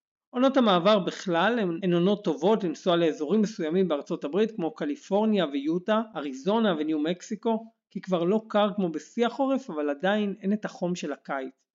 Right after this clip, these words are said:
וגאס למשל הכי כיפית בסתיו ובאביב,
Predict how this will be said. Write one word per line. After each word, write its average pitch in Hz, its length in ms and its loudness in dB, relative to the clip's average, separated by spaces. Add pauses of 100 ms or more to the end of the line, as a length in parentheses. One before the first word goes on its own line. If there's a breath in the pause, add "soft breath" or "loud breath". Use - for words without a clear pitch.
(460)
וגאס 233 300 2
למשל 269 340 2
הכי 226 280 -2
כיפית 202 320 -4
בסתיו 202 400 -2
ובאביב, 165 580 0